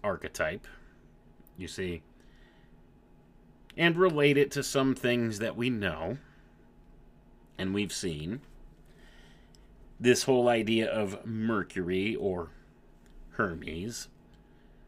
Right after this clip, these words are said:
being the trickster, also known by other appellations too, Prometheus.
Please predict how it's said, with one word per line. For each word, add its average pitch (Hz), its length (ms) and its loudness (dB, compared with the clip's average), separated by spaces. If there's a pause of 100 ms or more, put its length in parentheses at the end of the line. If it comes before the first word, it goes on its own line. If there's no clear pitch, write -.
(200)
being 110 280 2
the 110 80 -2
trickster, 98 600 -4 (180)
also 92 320 -6
known 87 520 -6 (260)
by 85 260 -8 (280)
other 87 280 -4
appellations 80 680 -10
too, 90 360 -4 (580)
Prometheus. 95 840 -2